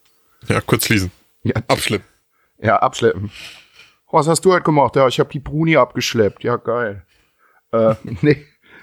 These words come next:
Speaker 2: wir reden, äh, über einen, äh, richtig schönen Verdampfer zum selber wickeln. Aber man braucht natürlich auch so ein paar Dinge zum Wickeln. Und die muss man sich natürlich auch kaufen, weil sonst funktioniert das nicht.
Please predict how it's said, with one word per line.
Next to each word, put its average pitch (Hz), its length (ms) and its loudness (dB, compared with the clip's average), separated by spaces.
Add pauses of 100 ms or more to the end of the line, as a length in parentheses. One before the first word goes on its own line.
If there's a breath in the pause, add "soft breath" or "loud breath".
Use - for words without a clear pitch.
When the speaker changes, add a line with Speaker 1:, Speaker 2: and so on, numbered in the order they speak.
(120)
Speaker 2:
wir 120 100 2
reden, 147 320 2
äh, 131 80 4
über 123 460 2
einen, 117 240 -2
äh, 107 360 -4
richtig 143 260 -6
schönen 123 440 0
Verdampfer 117 760 0
zum 117 300 -6
selber 123 280 2
wickeln. 107 420 -6 (540 soft breath)
Aber 117 220 2
man 113 240 0
braucht 131 260 0
natürlich 135 380 -2
auch 120 60 -2
so 123 100 -2
ein 110 80 -2
paar 117 160 0
Dinge 143 260 0
zum 98 220 -6
Wickeln. 107 460 2 (380 soft breath)
Und 113 80 -2
die 123 60 4
muss 139 160 2
man 135 100 0
sich 127 160 -2
natürlich 131 340 0
auch 101 120 -8
kaufen, 110 440 -2
weil 107 140 4
sonst 120 200 0
funktioniert 120 320 0
das 101 140 0
nicht. 92 320 -8